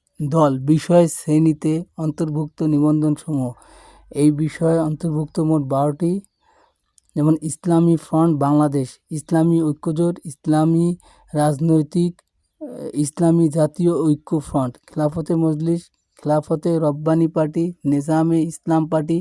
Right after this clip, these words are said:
বাংলাদেশে ইসলামী ফ্রন্ট, বাংলাদেশ কংগ্রেস, বাংলাদেশে খেলাফত আন্দোলন, বাংলাদেশে তরিকত ফেডারেশন এবং জামি-, জমিয়তে উলামা ইসলাম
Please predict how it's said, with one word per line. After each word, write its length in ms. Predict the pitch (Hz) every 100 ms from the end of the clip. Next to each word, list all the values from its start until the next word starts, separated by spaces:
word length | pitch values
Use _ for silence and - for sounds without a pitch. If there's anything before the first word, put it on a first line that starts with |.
| - - - _
বাংলাদেশে 480 | 143 147 160 151 -
ইসলামী 440 | 165 - 156 160 156
ফ্রন্ট, 340 | - 160 165 151
বাংলাদেশ 420 | 143 151 151 156 -
কংগ্রেস, 600 | - 170 147 147 156 165 151
বাংলাদেশে 440 | 139 147 151 151
খেলাফত 480 | - 165 156 - 151
আন্দোলন, 420 | 151 151 160 165 165
বাংলাদেশে 460 | 143 139 147 147 170 175 - - - _ _ _ _ _ _ _ _ _ _ _ _ _ _ -
তরিকত 520 | 147 175 170 160 160
ফেডারেশন 580 | - 160 151 139 - 131 117 _ _ _ _ -
এবং 200 | 151 160 151 139
জামি-, 520 | 135 147 151 165 170 - 214 165
জমিয়তে 880 | 135 156 165 170 170 160 151 - 175 170 185 _ _ _
উলামা 680 | - 151 160 160 160 160 160 170 - _ _ _
ইসলাম 460 | 170 147 - 165